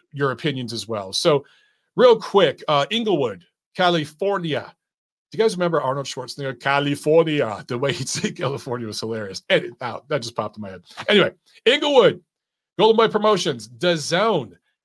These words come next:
Uh, we had, uh, Alexis Rocha, K O seven win over Ghana, Ghana native George Ashi,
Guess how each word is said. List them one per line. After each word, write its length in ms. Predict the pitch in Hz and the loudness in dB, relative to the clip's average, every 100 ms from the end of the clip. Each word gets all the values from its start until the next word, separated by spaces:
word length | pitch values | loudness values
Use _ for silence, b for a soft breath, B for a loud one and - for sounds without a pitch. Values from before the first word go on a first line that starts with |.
| _ | _
Uh, 200 | 135 139 143 | -6 -2 -2
we 120 | 160 | -4
had, 460 | 170 160 147 139 | -4 -2 -2 -2
uh, 280 | 147 139 135 - | -4 -2 -2 -4
Alexis 720 | 139 139 208 170 - 247 - | -4 -2 -2 -4 -8 -8 -10
Rocha, 500 | 123 147 175 - 127 - _ _ _ | -4 -2 -2 -4 -6 -6 _ _ _
K 220 | 170 185 | 0 2
O 80 | 220 | 2
seven 380 | 208 208 190 170 | 0 -2 -2 -2
win 340 | 139 127 127 - _ _ 135 | -2 -2 -8 -14 _ _ -8
over 200 | 127 120 | -4 -4
Ghana, 680 | 113 143 185 208 143 104 _ _ _ - | -2 2 4 4 2 -2 _ _ _ -2
Ghana 300 | 160 208 170 | 0 2 0
native 440 | 127 110 104 - _ _ _ 110 | -2 -6 -8 -12 _ _ _ _
George 480 | 143 160 160 147 - 156 | -2 2 2 0 -6 0
Ashi, 520 | 165 165 - 107 | 2 2 -2 -8